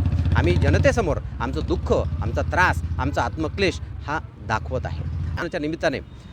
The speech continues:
अ, सार्वत्रिक, अ, निवडणूक दोन हजार चोवीस यामध्ये आम्ही महाविकास आघाडी एनडीए घटक असणारे अमरावतीचे बळवंत वानखडे जे काँग्रेसचे आहेत आणि लोकप्रिय आहेत, त्यांना आज, अ, आम आदमी पार्टी अमरावती महानगरतर्फे आम्ही जाहीर समर्थन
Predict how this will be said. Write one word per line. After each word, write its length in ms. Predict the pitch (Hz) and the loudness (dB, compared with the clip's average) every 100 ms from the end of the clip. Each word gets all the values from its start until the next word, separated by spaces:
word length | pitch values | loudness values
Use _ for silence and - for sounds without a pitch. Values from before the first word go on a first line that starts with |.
| - - | -16 -4
अ, 280 | 123 131 127 | 0 2 2
सार्वत्रिक, 520 | 143 160 170 196 185 | 2 0 0 -2 2
अ, 120 | 165 | 2
निवडणूक 360 | 147 156 165 160 | 4 2 2 0
दोन 180 | 143 | 2
हजार 180 | 143 156 | 4 2
चोवीस 520 | 131 175 185 185 - - - - - 139 | 2 0 2 0 -2 -8 -10 -10 -8 0
यामध्ये 320 | 160 170 147 | 2 4 2
आम्ही 320 | 127 120 131 - - - | 0 0 -4 -6 -12 -12
महाविकास 540 | - 131 202 190 196 175 | -4 2 2 4 0 2
आघाडी 300 | 143 139 113 - - - - | 2 2 0 -6 -14 -14 -6
एनडीए 320 | 120 156 196 | 2 4 6
घटक 300 | 202 151 196 | 6 4 0
असणारे 340 | 135 143 151 123 - - - | -2 -4 -2 -2 -4 -16 -10
अमरावतीचे 400 | 120 160 156 156 | -2 0 0 0
बळवंत 420 | 135 143 165 165 | 0 2 2 0
वानखडे 380 | 143 127 160 147 | -2 -2 -2 -2
जे 120 | 127 | -2
काँग्रेसचे 400 | 120 120 147 139 | -4 -2 0 0
आहेत 140 | 117 113 - - - | -2 -4 -10 -18 -10
आणि 220 | 110 131 | -4 -2
लोकप्रिय 300 | 120 - 202 | -2 2 4
आहेत, 160 | 127 107 - - - | 4 2 -10 -20 -8
त्यांना 260 | 135 147 175 | -2 2 4
आज, 280 | 151 156 156 - - - | 4 2 0 -12 -20 -16
अ, 220 | 120 131 131 123 - - | -4 -2 0 -2 -10 2
आम 200 | 151 175 | 4 4
आदमी 160 | 165 | 0
पार्टी 260 | 175 156 156 | -2 -2 -2
अमरावती 260 | 143 151 | -2 -2
महानगरतर्फे 680 | 147 123 135 127 151 143 139 95 - - | -2 -4 -6 -6 -6 -4 -4 -6 -16 -8
आम्ही 260 | 120 139 156 147 120 | -2 -2 -2 -6 -4
जाहीर 240 | 131 190 | -2 -2
समर्थन 480 | 180 170 185 175 120 | -4 0 2 2 -2